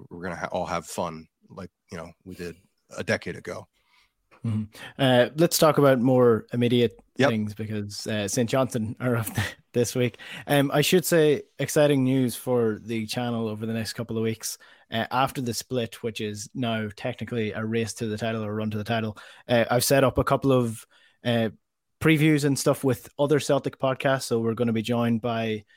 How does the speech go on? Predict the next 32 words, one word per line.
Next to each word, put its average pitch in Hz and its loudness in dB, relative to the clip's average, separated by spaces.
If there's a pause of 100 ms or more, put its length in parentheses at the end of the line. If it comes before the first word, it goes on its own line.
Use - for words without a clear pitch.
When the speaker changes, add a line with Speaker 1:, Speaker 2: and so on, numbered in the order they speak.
(220)
Speaker 2:
uh, 107 -2
the 110 -2
guys 113 0
from 107 -4
Endless 107 -4
Celts. 123 0
We're 113 -6
gonna 110 -2
be 104 -2
joined 110 -4
by, 104 -4 (340)
uh, 107 0
the 101 -6
Celtic 107 -2
Exchange, 127 0
Ryan 113 -2
Fitzsimons 120 -2
from 113 0
the 110 0
Celtic, 117 0
the 113 -4
Sun, 135 0 (120)
the 127 -2
Thunder, 131 2
Glasgow's 120 0
Green 135 2
podcast, 127 0
Hamish 123 0
from 117 -2
sixty-seven 117 -4
Hail 113 0
Hail. 120 4